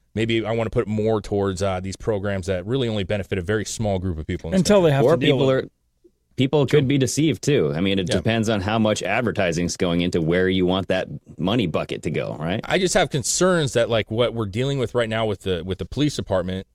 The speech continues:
Speaker 1: and money getting taken away from the police department, money getting taken away from fire agencies, right? If it's already right now at this point rough.
Speaker 2: But whose choice was that? Not ours.
Speaker 1: No, no, no, it's not.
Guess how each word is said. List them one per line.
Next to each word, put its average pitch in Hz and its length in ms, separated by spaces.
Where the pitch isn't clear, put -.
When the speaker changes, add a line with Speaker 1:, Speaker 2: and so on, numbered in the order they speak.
Speaker 1:
and 104 160
money 107 340
getting 107 280
taken - 320
away 101 240
from 104 140
the 87 80
police 117 280
department, 92 380
money 104 180
getting 101 220
taken - 300
away 101 160
from 95 240
fire 110 240
agencies, 87 540
right? 90 260
If 110 120
it's 151 120
already 202 360
right 127 260
now 117 280
at 110 200
this 117 200
point 131 340
rough. 107 540
Speaker 2:
But 165 140
whose 208 220
choice 233 320
was 127 160
that? 101 220
Not 151 200
ours. 151 500
Speaker 1:
No, 131 180
no, 135 100
no, 113 140
it's 95 140
not. 143 240